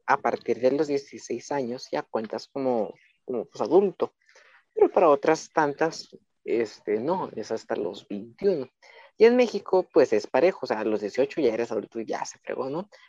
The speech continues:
Como algo que me llama mucho la atención es de que tengo que tramitar algunas cosas del consulado de, de mi pasaporte que se me va a vencer y ya para ellos yo ya lo tengo que tramitar, pues, yo, porque yo ya cuento como adulto.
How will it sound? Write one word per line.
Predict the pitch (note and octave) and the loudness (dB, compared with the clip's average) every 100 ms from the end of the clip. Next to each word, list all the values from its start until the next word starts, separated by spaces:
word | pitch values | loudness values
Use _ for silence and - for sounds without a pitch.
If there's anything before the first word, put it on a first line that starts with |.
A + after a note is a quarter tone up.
| _ | _
Como | C#3 B2 | -2 4
algo | C3+ | 2
que | C3 C3+ | 2 0
me | |
llama | A#2+ A#2 | 0 0
mucho | A#2+ C#3+ | -4 -2
la | - | 0
atención | - D#3+ E3 E3 _ _ _ _ - | 0 0 0 0 _ _ _ _ -4
es | A#2 | -2
de | A#2+ | -4
que | - A#2 F#2+ F#2 - _ _ _ | -2 -2 -2 -6 -14 _ _ _
tengo | C#3 C3 C3 | 2 2 4
que | C#3 | 4
tramitar | C#3 C#3 B2 A2+ | 4 0 2 2
algunas | A#2+ B2+ C3 - | 2 0 -4 -6
cosas | - C3+ C3 _ _ | -6 -6 -6 _ _
del | C3 | -10
consulado | B2+ A#2+ A2+ A2 A#2 | -6 -2 2 2 6
de, | C3+ B2+ A2 - | 8 8 6 0
de | A#2+ | -4
mi | A#2 | -2
pasaporte | A#2 A2 A#2 - - C3 | -2 -2 -2 -6 -4 -6
que | - | -4
se | |
me | C#3+ | -4
va | A#2 | 2
a | |
vencer | C3 D3 E3 - _ _ _ - | 2 4 2 2 _ _ _ -2
y | B2+ | 2
ya | A2 G#2 | 2 2
para | B2 A#2+ A#2 A2+ | 2 2 2 0
ellos | D3+ D#3 G#2 | 0 0 -2
yo | A#2 | 0
ya | A#2 G#2+ | 2 2
lo | A2 | 0
tengo | A2+ G2 | -6 -6
que | A#2+ | -4
tramitar, | A2+ A2 G#2 - - | -4 -4 -6 -14 -10
pues, | A2+ A2 | -6 0
yo, | F3 F3 - | 0 0 -8
porque | - - A2+ - _ _ | -8 -4 -6 -6 _ _
yo | - C3 A#2+ | -8 2 4
ya | G#2 | 4
cuento | A#2 A2+ - | 0 -4 -6
como | - A2+ G#2 G2 - _ _ - | -4 -2 0 -2 -4 _ _ -4
adulto. | G#2+ D#3+ F#3 - - | 4 4 4 0 -14